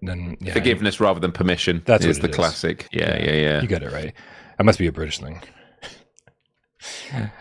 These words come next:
Speaker 1: Um, Macho, Macho, Macho, the real estate procrastin game cat, right here in the chat with the two dollar tip says, "Then you should," I'm trying to decipher this. "You should fucking tell us this before we pre-order. A-holes."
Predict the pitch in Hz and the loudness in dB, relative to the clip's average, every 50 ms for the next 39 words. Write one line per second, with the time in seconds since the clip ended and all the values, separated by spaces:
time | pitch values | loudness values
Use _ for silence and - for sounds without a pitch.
0 | - - - - 110 107 110 107 107 104 104 101 110 - - 131 135 139 - 143 | -20 -16 -6 0 4 6 8 8 8 8 6 6 4 2 6 6 6 8 8 8
1 | 135 127 123 113 113 127 131 - 165 160 180 185 - 190 151 160 170 180 214 202 | 8 8 8 6 6 4 6 10 10 12 12 12 10 8 6 6 6 6 6 6
2 | 175 - 185 175 - 165 - 196 180 - 180 165 180 190 - 190 175 - 247 320 | 6 6 4 4 4 4 6 6 6 6 8 8 8 10 10 10 8 8 8 4
3 | 330 277 190 160 - - 190 156 143 131 - 185 180 160 156 - - 170 139 - | 4 4 4 4 8 8 8 8 6 4 4 8 8 8 8 8 6 4 6 8
4 | 170 151 139 - - _ _ - - _ _ _ - 139 139 143 139 135 135 - | 8 8 8 8 4 _ _ -20 -20 _ _ _ 10 10 12 12 10 8 4 2
5 | - _ _ _ _ _ - 139 123 113 123 151 160 160 160 143 143 - _ - | -4 _ _ _ _ _ -8 -4 0 4 8 8 10 10 8 6 2 -4 _ 0
6 | - - 151 147 139 127 - _ _ _ _ _ _ - - - 110 98 95 - | 6 8 8 8 8 6 0 _ _ _ _ _ _ -2 0 2 2 2 4 6
7 | 123 113 101 92 82 - 85 92 90 - 110 98 - 92 85 87 87 - - 113 | 6 6 6 6 2 0 -4 -2 2 4 6 6 6 4 2 0 0 0 2 4
8 | 123 127 - 156 147 127 - - - 127 - - 131 123 123 120 - - 131 123 | 4 4 6 6 4 4 4 2 2 2 2 4 4 4 4 2 2 2 4 6
9 | 120 123 120 - - 127 123 - - 139 - - 151 147 147 135 - - 156 151 | 6 6 4 4 6 4 6 8 8 6 8 10 10 10 10 8 6 8 8 10
10 | 156 160 165 139 107 101 - 147 160 160 147 135 135 120 101 90 90 | 10 10 10 10 8 8 8 10 10 10 10 8 6 6 6 4 0